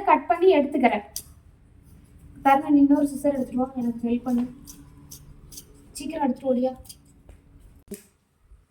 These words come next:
இப்போ வந்து நான் முப்பது மொத்தம் ஃப்ர-, shoulder to hip பதினஞ்சுன்னு சொன்னா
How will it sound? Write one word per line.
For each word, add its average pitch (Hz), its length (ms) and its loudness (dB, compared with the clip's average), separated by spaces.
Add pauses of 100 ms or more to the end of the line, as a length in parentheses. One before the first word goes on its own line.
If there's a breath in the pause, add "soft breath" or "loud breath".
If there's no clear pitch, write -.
(560)
இப்போ 349 180 8
வந்து 349 180 0
நான் 359 260 4 (440)
முப்பது 359 420 4 (120)
மொத்தம் 269 420 2
ஃப்ர-, 285 180 -4 (300)
shoulder 381 340 6
to 359 80 -6
hip 320 140 -2 (100)
பதினஞ்சுன்னு 330 480 2
சொன்னா 320 240 2